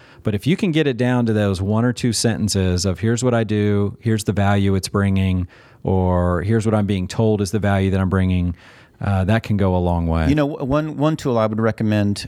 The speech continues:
Speaker 2: um, to the listener is sometimes, uh, it's okay to have a part two. If,
Speaker 1: Mm.
Speaker 2: if you're connecting, but they need to process w-, whether they're ready to work with you or whether they need your services, just to suggest to go, "Hey, if it makes sense for us to reconnect and explore a little more deeply, then,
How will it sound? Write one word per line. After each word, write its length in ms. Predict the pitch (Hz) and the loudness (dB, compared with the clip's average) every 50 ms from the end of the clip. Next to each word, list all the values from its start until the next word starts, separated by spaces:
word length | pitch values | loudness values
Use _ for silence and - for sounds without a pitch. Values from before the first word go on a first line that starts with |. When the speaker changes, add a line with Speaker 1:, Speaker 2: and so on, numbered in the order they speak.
| - - | -6 -2
Speaker 2:
um, 500 | 113 110 107 104 98 98 98 101 101 - | 0 0 2 2 0 0 -2 -4 -6 -4
to 120 | - - 123 | -2 -2 0
the 80 | 110 | 2
listener 460 | 107 107 110 107 - - 110 101 101 - | 2 2 0 0 0 0 0 0 0 0
is 360 | - 113 110 110 107 107 - | 0 0 2 2 0 0 0
sometimes, 600 | - 156 165 196 - - 185 156 139 127 - - - - | 0 0 0 0 0 0 0 0 0 -2 -4 -6 -8 -4
uh, 220 | - 123 117 113 - | -2 0 0 0 0
it's 160 | - 123 - | -2 0 0
okay 200 | 143 - - 156 | -2 0 0 -2
to 60 | 139 135 | 0 0
have 180 | 120 135 110 | -2 -2 -4
a 40 | 104 | -4
part 340 | - - - 117 107 - - | -6 -2 0 0 -2 -2 -6
two. 380 | - - 127 117 104 95 - - - - - | -6 -2 0 2 2 0 -2 -6 -10 -2 0
If, 120 | 117 117 | 2 2
Speaker 1:
Mm. 200 | 110 101 95 90 | 4 2 2 2
Speaker 2:
if 160 | 113 - - | 0 0 0
you're 80 | 113 104 | -2 -4
connecting, 640 | - - 123 120 127 139 139 - 151 143 139 139 113 | -2 -2 0 0 0 -2 -2 -2 -2 0 0 2 0
but 140 | 107 - | 0 0
they 100 | - 120 | 0 0
need 160 | 123 131 127 104 | 0 0 0 -2
to 80 | 107 | -4
process 880 | - - - - 117 113 117 117 - - 127 117 120 120 120 - - | -6 -6 -2 0 0 0 0 -2 -2 -2 0 0 2 0 0 -2 -6
w-, 200 | - 110 117 117 - - | -6 -4 -6 -6 -4 -4
whether 340 | 113 113 110 117 113 113 | -4 0 0 0 2 2
they're 160 | 107 104 104 95 | 0 0 0 0
ready 300 | 98 107 110 113 117 110 | 2 2 2 2 0 -2
to 120 | - 104 | -2 -2
work 280 | 101 101 110 110 - 110 | 0 0 0 0 0 -4
with 120 | 113 - | -4 -2
you 160 | 120 117 117 | 0 0 2
or 120 | 107 101 98 | 2 2 2
whether 100 | 104 101 104 | 2 2 2
they 60 | 104 | 2
need 200 | 104 104 107 104 | 2 2 0 0
your 100 | 101 95 | 0 -2
services, 560 | 95 - - 107 107 120 117 - - 104 98 | -2 0 0 0 2 2 0 0 0 -4 -2
just 220 | - - 131 - - | 0 -2 -2 0 0
to 80 | 123 | -2
suggest 400 | - - 120 113 113 120 123 123 | 0 0 -2 0 0 0 0 0
to 80 | - 113 | 0 -2
go, 60 | 110 | -2
"Hey, 180 | 95 113 135 143 | 0 0 0 -2
if 100 | 131 - | -2 -2
it 60 | 117 | -2
makes 220 | 123 131 127 - | -2 -2 -2 -2
sense 200 | - 135 131 131 | -2 -2 -2 -2
for 140 | - - 123 | 0 0 -2
us 100 | 107 - | -2 -2
to 100 | - 104 | -2 -2
reconnect 580 | 98 104 110 - - - 107 107 110 117 - - | 0 0 0 0 -2 -2 0 2 0 0 -2 -4
and 200 | - 104 107 101 | -2 0 0 0
explore 340 | 98 - - - - 101 104 | 0 -2 -4 -6 -2 0 0
a 60 | 107 | 2
little 180 | 104 107 104 104 | 2 2 2 2
more 120 | 98 92 90 | 0 0 0
deeply, 400 | - 98 101 101 - 139 143 139 | 0 -2 -2 -2 0 0 0 0
then, 260 | 120 104 98 95 95 | 2 0 0 0 -2